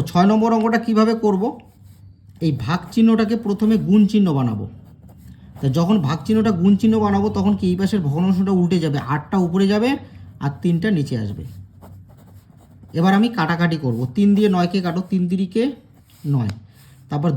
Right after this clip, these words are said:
দুই দিয়ে চার দুগুণা আট, পাঁচ দুগুণা দশ। এবার কিন্তু আর কাটাকাটি করা যাবে না। তাহলে উপরে কত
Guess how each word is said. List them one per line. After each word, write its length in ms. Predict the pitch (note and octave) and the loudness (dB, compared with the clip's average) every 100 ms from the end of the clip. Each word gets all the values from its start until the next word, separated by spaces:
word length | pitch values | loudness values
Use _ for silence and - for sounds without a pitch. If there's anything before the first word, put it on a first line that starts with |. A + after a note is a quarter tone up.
| C3 | 2
দুই 120 | G3 | 2
দিয়ে 200 | F3 G3 F#3+ | 2 0 0
চার 160 | F3+ D#3+ D#3 | -2 -2 -4
দুগুণা 340 | F3 F3 F#3+ F#3+ D#3+ F3+ | -6 -2 -2 -2 0 0
আট, 140 | A#3 - - - - | -2 -8 -20 -20 -12
পাঁচ 200 | - D#3 D3 C#3+ | -4 -2 -2 -4
দুগুণা 340 | D#3+ E3+ G3 B3 - - - _ - | -4 -2 -2 -2 -8 -20 -20 _ -6
দশ। 160 | C3 G#2+ - - _ _ | -4 -4 -8 -20 _ _
এবার 240 | - E3 G3 G3 | -4 0 0 0
কিন্তু 180 | G#3+ A3 | -2 0
আর 80 | G3+ F#3+ | -2 -2
কাটাকাটি 420 | D3 E3 F3+ F3+ F#3+ | -2 -2 -2 -2 -2
করা 180 | F#3 A3+ - - - - A2 | -4 -4 -6 -14 -16 -8 -2
যাবে 240 | C#3 C3 | 0 0
না। 100 | A#2 A2 | -2 -4
তাহলে 160 | C#3+ D#3 | -4 -4
উপরে 200 | D3+ F#3 G3 | -2 -2 -2
কত 100 | F#3 | -2